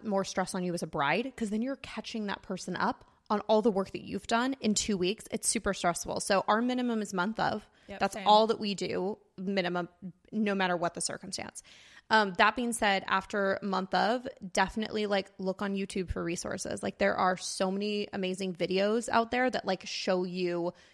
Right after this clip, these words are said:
Speaker 1: tips and tricks about budget. Um, the other thing to remember is, like, guest count. Guest count is the
Speaker 2: Mm-hmm.
Speaker 1: number one indicator of how expensive a wedding is, because each guest has two things attached to it, food and beverage and rentals. And those are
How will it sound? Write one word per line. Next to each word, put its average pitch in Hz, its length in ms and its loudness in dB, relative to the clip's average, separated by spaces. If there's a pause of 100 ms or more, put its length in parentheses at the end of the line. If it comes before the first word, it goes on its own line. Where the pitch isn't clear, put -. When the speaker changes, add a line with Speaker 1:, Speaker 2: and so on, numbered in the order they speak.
(120)
Speaker 1:
tips - 260 2
and 226 120 -2
tricks 208 240 -2
about - 280 0
budget. 214 460 4 (380)
Um, 190 460 6
the 240 140 4
other 269 160 2
thing 285 180 -4
to 269 100 -4
remember 208 340 0
is, - 200 -6
like, 180 180 -4
guest 185 300 -4
count. - 220 -8 (580)
Guest 220 240 4
count 254 160 2
is - 80 -4
the 262 60 0
Speaker 2:
Mm-hmm. 240 100 0
Speaker 1:
number 208 240 2
one 202 180 0
indicator 208 720 0
of 208 140 -2
how 185 180 2
expensive - 380 -6
a - 80 -4
wedding - 260 -6
is, - 300 -12 (100)
because 202 480 2
each 233 260 -8
guest 226 460 -2
has 196 240 -4
two 208 160 -4
things 190 220 -4
attached - 420 -6
to - 140 -2
it, - 100 -6 (180)
food 233 240 -2
and 247 120 2
beverage 220 440 0
and 196 140 -4
rentals. - 480 -6 (300)
And 226 120 4
those 226 200 6
are 277 160 4